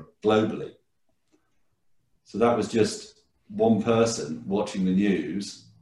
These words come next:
basically in their kitchen, feeling very strongly about something with no real infrastructure behind her, just, you know, quite a few contacts of people who knew people. And then suddenly she's catalysed this international activity.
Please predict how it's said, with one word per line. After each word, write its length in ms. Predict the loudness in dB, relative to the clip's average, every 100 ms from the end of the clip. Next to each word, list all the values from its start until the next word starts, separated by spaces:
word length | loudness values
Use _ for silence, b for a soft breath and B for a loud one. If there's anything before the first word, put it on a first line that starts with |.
| _
basically 340 | -4 -4 -2 0
in 60 |
their 160 | 0 -2
kitchen, 680 | -4 -4 -6 -8 -10 -12 _ _ _ _ _ _ _ _
feeling 260 | -4 0 2
very 160 | 0 -2
strongly 440 | 0 2 4 2
about 320 | -2 -6 -8
something 480 | -10 -12 -10 -8 -6
with 120 | -2
no 180 | 2 4
real 160 | 4 4
infrastructure 640 | 2 -2 -6 -6 -8 -10
behind 480 | -8 -2 0 0 -4
her, 280 | -10 -12 -6
just, 220 | -6 -6 -10 _
you 80 | -12
know, 140 | -12
quite 220 | -2 0 2
a 40 |
few 160 | 0 -4
contacts 560 | 0 0 0 -2 -2
of 80 | -8
people 220 | -8 -4
who 140 | -4 -2
knew 280 | -2 -2
people. 520 | -4 -10 -12 -14 -16 _ _ _ _ _ -6
And 160 | -2
then 160 | 0 0
suddenly 760 | 0 0 0 -2 -6 -8 -10 -12
she's 260 | -14 -12
catalysed 600 | -8 -6 -4 -2 -2 -2
this 340 | -2 -2 -4 -6
international 840 | -4 -4 -4 -4 -4 -8 -8 -6 -8
activity. 560 | -8 -10 -10 -12 -18